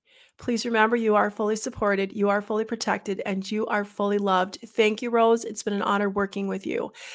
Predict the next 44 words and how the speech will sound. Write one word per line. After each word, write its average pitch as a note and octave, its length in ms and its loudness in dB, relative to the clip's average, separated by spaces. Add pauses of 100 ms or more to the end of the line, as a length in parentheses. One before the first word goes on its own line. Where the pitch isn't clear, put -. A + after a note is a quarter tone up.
(200)
All A#3+ 140 10
right, C#4+ 380 12
I G#3+ 80 6
hope D4 240 6
that D4+ 160 6
was C#4 120 4
helpful C#4 340 6
and C4 100 6
healing, D4 320 4
Rose. D#4 480 8 (320)
Uh, C4 340 8
okay, F#4+ 260 6
Laura, D#4+ 280 10
would D#4+ 120 0
you E4 60 -6
go D#4+ 80 4
ahead E4+ 360 4
and C#4 680 2
we'll C4 280 2
pick - 280 -6
our B3 100 4
next B3 320 0
person. D#4 400 0
If F4 120 -4
you B3 80 -2
haven't A#3+ 240 0
had B3 120 0
a A3+ 40 -4
chance, C4+ 360 -2
type A3+ 240 -4
seven A#3+ 300 -2
seven A#3+ 300 -4
seven B3 260 -4
into A#3+ 140 -6
the A#3 60 -8
chat B3 280 -2
box. D4+ 320 0
You - 60 -8
only A#3 220 -2
have B3 200 0
to A#3+ 60 -16
do A3+ 160 2
it - 40 -4
once. B3+ 520 -2